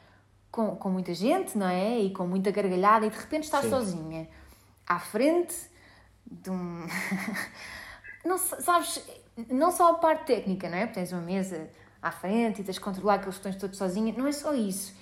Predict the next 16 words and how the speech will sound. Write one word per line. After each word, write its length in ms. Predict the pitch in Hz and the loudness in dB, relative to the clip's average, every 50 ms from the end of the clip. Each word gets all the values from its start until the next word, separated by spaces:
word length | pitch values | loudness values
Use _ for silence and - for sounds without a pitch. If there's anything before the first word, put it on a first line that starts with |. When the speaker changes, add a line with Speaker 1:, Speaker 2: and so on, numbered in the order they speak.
| - - - - - - - | -20 -20 -20 -20 -20 -8 -2
Speaker 1:
É 100 | 208 254 | 2 4
mesmo 280 | 311 349 330 - 330 320 | 4 4 4 4 2 2
aquela 420 | 330 339 330 330 330 320 320 320 - - - - - - | 4 6 6 6 8 6 6 4 2 -4 -14 -18 -10 -2
exigência 600 | 254 269 262 247 214 220 208 233 233 233 226 277 233 | 0 2 4 4 2 2 2 2 0 0 0 -4 -4
que 100 | - 262 | -4 -4
um 60 | 247 | -4
programa 360 | 233 233 214 208 214 202 202 | -2 -2 -2 0 0 0 0
da 100 | 185 196 | 0 0
manhã 320 | 185 185 180 175 175 170 180 | 0 0 0 0 -2 -4 -2
tem, 380 | - 175 160 160 160 190 226 | -2 0 0 0 0 -2 -4
que 100 | 233 - | -6 -8
tens 280 | - 170 160 156 - - | -8 -8 -8 -8 -10 -12
que 80 | - | -14
estar 260 | - - - 151 151 147 | -12 -8 -6 -6 -6 -8
super 360 | - - 185 175 - 165 165 | -8 -10 -10 -8 -8 -10 -8
concentrado 720 | - 170 165 165 - 165 165 160 - 180 220 247 - | -8 -8 -8 -8 -8 -8 -6 2 4 6 6 6 4